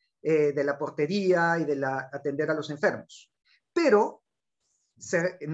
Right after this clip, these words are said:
poco se habla, y hay que resaltar, que cuando su padre, Juan de Porras, eh, se entera que San Martín había entrado a la, eh, a, eh, a donde los dominicos,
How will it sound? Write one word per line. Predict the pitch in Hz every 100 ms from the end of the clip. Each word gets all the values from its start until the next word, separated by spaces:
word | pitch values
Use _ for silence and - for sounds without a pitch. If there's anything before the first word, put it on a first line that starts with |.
| 165 170
poco | 220 240
se | 247 226
habla, | 196 160 165 -
y | 156
hay | 160
que | 180
resaltar, | 190 220 214 175 196 - _ _ -
que | 175
cuando | 180 170
su | 165 170
padre, | 302 240 139 165 - _ _ _ _ _ _ _ _
Juan | - 220
de | 240
Porras, | 247 175 139 - - - _ _ _ _ _ _ _ _
eh, | 165 170 -
se | 202
entera | 175 294 311 151 - - _ _ _ _ _ _
que | - 160
San | 185 196
Martín | 220 - 277 156 110 - - _ _ _ -
había | 165 277
entrado | 285 262 196 131 135 - _ _ _ _ _ _ -
a | 156
la, | 160 156 151 160 175 190 _ -
eh, | 151 147 143 - _
a, | 139 139 - 135
eh, | 131 104
a | 139 147 -
donde | 156 160 160
los | 156
dominicos, | 156 180 254 - 214 - - -